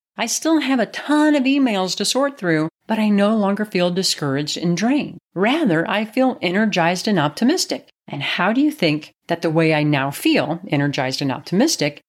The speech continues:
affects the ne-, next task that I'm about to tackle? It makes all the difference in the world because I'm not dragging the freight train of negative emotions with me to the next interaction or the next task.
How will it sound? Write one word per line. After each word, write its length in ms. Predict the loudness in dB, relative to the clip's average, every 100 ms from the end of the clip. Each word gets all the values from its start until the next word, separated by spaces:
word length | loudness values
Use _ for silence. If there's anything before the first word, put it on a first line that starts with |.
| _ _ -10
affects 420 | -4 -2 -2 -2
the 140 | 0
ne-, 400 | 2 4 2 0 0
next 440 | 0 0 -4 -6
task 520 | -4 -2 -2 -6 -10 -12 _ _ -4
that 100 | 2
I'm 180 | 4 2
about 300 | 2 -2 -4
to 80 | -4
tackle? 440 | -2 -2 -4 -10
It 100 | -6
makes 220 | -4 -2 0
all 140 | 0
the 80 | 0
difference 340 | 0 0 0
in 100 | 2
the 80 | 2
world 440 | 2 0 0 -4 -10 _ _
because 200 | -2 2
I'm 160 | 4 2
not 220 | 2 0
dragging 360 | 0 2 2 2
the 80 |
freight 400 | 0 0 0 0
train 320 | -2 0 0 0
of 80 |
negative 340 | 2 0 0 0
emotions 440 | 0 0 -2 -4
with 380 | -2 -2 -2 -2
me 280 | -2 -2 -6 _ _ _
to 100 | 0
the 60 | 2
next 400 | 4 2 0 -4
interaction 800 | -2 0 2 0 -2 -4 -4 -4
or 140 | -4 -2
the 80 | 0
next 400 | 0 -2 -8 -6
task. 540 | -6 -6 -8 -12